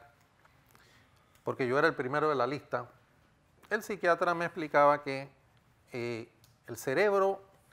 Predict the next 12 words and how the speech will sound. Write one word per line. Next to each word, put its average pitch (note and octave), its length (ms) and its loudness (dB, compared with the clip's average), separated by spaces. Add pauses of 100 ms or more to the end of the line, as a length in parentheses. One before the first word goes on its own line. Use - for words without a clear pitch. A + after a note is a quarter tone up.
(280)
es D#3 260 -4
complicado, B2+ 800 2
¿eh? D#3 140 -4
El B2+ 100 -8
cerebro, F#3 580 -2 (520)
por C3+ 120 -4
más G#3+ 160 4
que G3 120 -2
tú F#3 180 -6
comas, F3+ 560 0
te B2+ 120 -6
va E3 280 -2